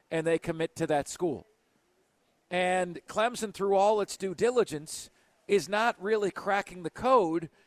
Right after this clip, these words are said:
for something that Don Munson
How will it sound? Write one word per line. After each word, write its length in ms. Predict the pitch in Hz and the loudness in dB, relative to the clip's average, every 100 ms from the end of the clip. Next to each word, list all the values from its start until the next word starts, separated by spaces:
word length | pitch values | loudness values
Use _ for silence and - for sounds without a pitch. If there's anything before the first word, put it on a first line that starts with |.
| _ _ | _ _
for 160 | 214 | -2
something 680 | - 240 240 - 208 202 202 _ _ _ _ _ _ - _ _ | 0 -2 -2 -2 -4 -4 -14 _ _ _ _ _ _ -20 _ _
that 540 | 139 202 202 - - - | -2 0 -2 -6 -14 -6
Don 320 | 147 208 220 | 0 0 0
Munson 500 | 202 240 233 180 180 | 0 0 -2 -8 -10